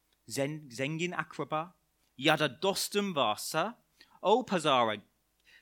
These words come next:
gelip on bin liralık fidyemi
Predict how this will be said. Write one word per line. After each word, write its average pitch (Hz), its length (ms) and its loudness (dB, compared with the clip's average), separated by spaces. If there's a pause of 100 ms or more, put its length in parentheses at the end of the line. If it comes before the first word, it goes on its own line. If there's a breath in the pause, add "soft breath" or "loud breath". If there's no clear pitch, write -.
(140 soft breath)
gelip 175 400 -4 (1080)
on 208 340 0
bin 185 200 2
liralık 180 680 4
fidyemi 175 640 -6